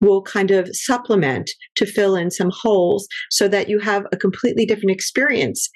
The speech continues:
in each location. But it also provides so much the aspect of supporting the community, encouraging it, and helping it grow.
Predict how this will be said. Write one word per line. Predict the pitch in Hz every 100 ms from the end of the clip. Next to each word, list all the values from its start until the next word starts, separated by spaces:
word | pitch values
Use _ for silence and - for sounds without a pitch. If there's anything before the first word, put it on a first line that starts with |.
| -
in | - 196 -
each | 190 190 -
location. | 170 170 - 180 185 147 - 123 - - -
But | 240
it | 240
also | - 220 - 233
provides | 220 214 208 185 180 175 -
so | - - 233
much | 214 180 - -
the | 190
aspect | - 160 - 175 160 151 -
of | 165 160 156 _
supporting | - - - 220 208 190
the |
community, | - 180 156 151 143 151 151 156 - -
encouraging | 190 170 - 202 190 185 156
it, | 139 139 -
and | 160 160
helping | 165 156 165
it | 156 -
grow. | - 175 196 143 151